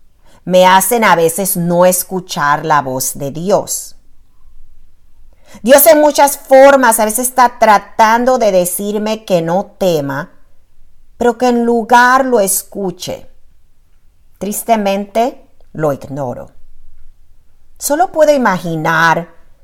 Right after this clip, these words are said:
el dolor que Dios siente cuando tiene que dejarme sufrir las consecuencias de mis acciones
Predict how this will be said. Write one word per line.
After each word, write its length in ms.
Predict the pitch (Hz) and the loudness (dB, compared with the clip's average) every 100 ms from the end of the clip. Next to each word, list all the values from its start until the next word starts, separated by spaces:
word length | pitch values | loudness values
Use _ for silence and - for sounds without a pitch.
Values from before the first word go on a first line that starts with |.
| - | -6
el 200 | 180 185 | 0 2
dolor 420 | 170 175 185 202 202 | 2 6 6 4 2
que 160 | 214 | -2
Dios 280 | 190 196 196 | 0 0 0
siente 880 | - 190 170 151 139 147 147 165 - _ - - | -2 0 0 0 -4 -8 -8 -10 -18 _ -20 -2
cuando 340 | 185 165 151 139 | 0 0 -2 -6
tiene 580 | - 190 190 185 202 | -8 -2 0 0 0
que 140 | 202 190 | -2 -2
dejarme 560 | 165 165 147 147 147 | -2 -2 -2 -2 -6
sufrir 840 | 151 143 139 - 233 262 262 269 - - - - _ | -8 -10 -14 -10 -6 -4 -4 -8 -20 -20 -20 -20 _
las 220 | - 160 - | -8 -6 -6
consecuencias 1500 | 160 156 - 139 - 180 185 185 - 180 175 175 - - - - _ _ - | -8 -6 -6 -6 -6 -2 0 0 -4 0 0 0 -4 -12 -18 -20 _ _ -10
de 100 | 160 | -8
mis 240 | 135 - | -6 -6
acciones 920 | 139 - - 185 185 175 170 175 - | -6 -6 -6 -2 -2 -2 -4 -8 -12